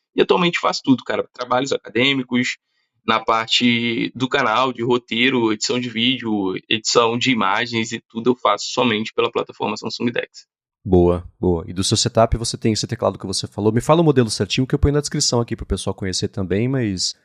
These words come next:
Speaker 2: qual que é o monitor que você usa, mouse, esse tipo de coisa?
Speaker 1: Beleza, eu uso, eu tenho alguns vídeos sobre, sobre setup, né? Tenho uns três setups lá de vídeo, porque eu tenho tablet também, então dá pra variar, porque sim, você pode usar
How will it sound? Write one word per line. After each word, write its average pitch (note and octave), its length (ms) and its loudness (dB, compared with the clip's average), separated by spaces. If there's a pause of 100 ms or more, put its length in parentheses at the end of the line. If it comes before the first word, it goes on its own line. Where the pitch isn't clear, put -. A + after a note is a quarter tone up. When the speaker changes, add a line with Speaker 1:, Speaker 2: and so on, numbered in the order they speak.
(120)
Speaker 2:
qual A2 120 -4
que - 80 4
é - 20 8
o - 20 4
monitor G#2 320 4
que - 80 -4
você - 120 -2
usa, G2+ 360 2
mouse, F#2+ 580 2
esse E2 120 -10
tipo - 160 -6
de F#2 80 -8
coisa? G2+ 320 -14 (180)
Speaker 1:
Beleza, B2 460 4
eu C#3 180 2
uso, B2+ 1040 2
eu D#3+ 160 2
tenho C#3 200 0
alguns B2+ 300 0
vídeos A#2 280 -8
sobre, A#2 400 -4
sobre - 300 0
setup, A2 420 -2
né? G#2+ 180 0
Tenho A2 260 -8
uns - 180 -8
três C3 280 -2
setups - 380 -4
lá A2 140 -2
de - 160 -12
vídeo, B2 260 0
porque - 120 -12
eu - 40 -4
tenho G#2 220 -4
tablet G#2 460 -2
também, A2+ 280 0
então B2+ 400 0 (340)
dá A#2+ 200 2
pra D3 160 -2
variar, C3 420 -2
porque C3+ 280 -4
sim, A#2+ 180 -2
você A2 160 -10
pode C3 260 -2
usar C#3 300 -2